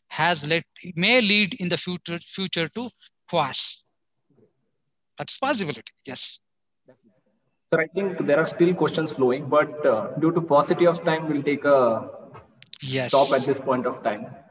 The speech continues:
Speaker 1: Yes, yes.
Speaker 2: And, uh, I would, uh, really thank you for the wonderful time which you took out and, uh, gave a lecture on life and liberty,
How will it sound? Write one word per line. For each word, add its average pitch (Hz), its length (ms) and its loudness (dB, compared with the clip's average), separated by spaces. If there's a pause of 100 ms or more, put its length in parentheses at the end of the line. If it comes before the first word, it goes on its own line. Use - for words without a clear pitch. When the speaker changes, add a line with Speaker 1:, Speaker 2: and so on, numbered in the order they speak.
Speaker 1:
Yes, - 400 -18
yes. 135 220 -4
Speaker 2:
And, 123 140 -2
uh, 123 320 0 (640)
I 143 140 2
would, 147 280 -6
uh, 131 300 6 (280)
really 165 280 6
thank 147 380 -4
you 160 140 2
for 151 120 0
the 143 140 2
wonderful 139 920 -2 (380)
time 151 240 0
which 143 160 -6
you 139 60 -4
took 135 200 -2
out 139 260 2
and, 131 520 -6
uh, 117 160 -2 (580)
gave 151 220 0
a 143 180 0 (440)
lecture 135 540 2
on 143 520 -2
life 160 320 2
and 147 160 -2
liberty, 131 400 4